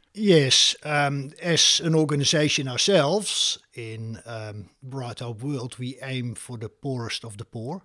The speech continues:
So a lot of our focus is also on subsistence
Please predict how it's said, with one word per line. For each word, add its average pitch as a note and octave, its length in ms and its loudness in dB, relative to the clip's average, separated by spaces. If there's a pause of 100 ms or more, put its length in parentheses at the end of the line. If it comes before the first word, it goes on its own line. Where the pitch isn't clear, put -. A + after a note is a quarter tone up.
(100)
So - 180 -8
a C3 60 -4
lot D3+ 320 6
of - 160 0
our E3 200 2
focus A#2+ 520 -6
is B2 180 -8
also B2 720 -6
on A2+ 460 -8 (340)
subsistence - 1000 -6